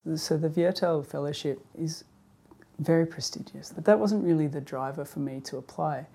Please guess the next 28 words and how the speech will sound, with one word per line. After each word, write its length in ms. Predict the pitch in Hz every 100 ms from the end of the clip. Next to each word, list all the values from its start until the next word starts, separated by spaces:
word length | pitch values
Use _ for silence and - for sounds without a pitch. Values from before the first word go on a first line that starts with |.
| - - - -
It 20 |
was 140 | 180 196
more 160 | 220
the 80 | 302
fact 380 | - 202 185 -
that 120 | 170
it's 160 | 165 170
a 60 |
five-year 420 | - 160 156 165
fellowship, 600 | 156 139 135 - 175 233 - _ _ _ - -
and 200 | 170 175
it 140 | 175 - - - - -
really 560 | 175 180 220 254 240 - - 185
would 220 | 170 165
provide 560 | 165 147 156 151 147
the 80 | 151
security 800 | - 170 - - 156 156 147 139
and 100 | 135
the 120 | 143
opportunity 720 | 147 - - - 156 160 147 - -
to 100 | -
take 280 | 170 160
my 100 | 156
research 640 | 147 147 143 147 127 - -
to 60 |
the 100 | 131
next 300 | 131 - -
level. 340 | 127 139 151